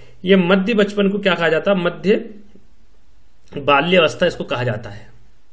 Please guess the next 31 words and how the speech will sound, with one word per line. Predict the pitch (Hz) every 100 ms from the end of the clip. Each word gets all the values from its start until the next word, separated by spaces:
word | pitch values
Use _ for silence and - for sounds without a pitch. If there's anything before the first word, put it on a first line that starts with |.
| - - - - - - - - - - - -
या |
फिर | 127 175
कह | 156
सकते | - - 226
हैं |
मध्य | 196 160 185
बचपन | 170 - 147
को |
आप | 202
बाल्यावस्था | 151 135 147 131 120 127
भी | 180 - - - - - - - - -
कह | 220 226
सकते | 185 - 143
हैं। | 120 113 - - -
तो | 254
यहाँ | 214 220
पर | 254
वो | 254 254
कौन | - 190 190
सी | 190 214
अवस्था | 185 170 - 170
है | 147 185
जो | 185
भाषा | 123 123 165
विकास | 151 147 135 131
के | -
संदर्भ | 127 123 123 127
में | 131
संवेदनशील | - 135 127 127 120 135
अवस्था | 120 117 -
होगी? | 135 131 131 185 196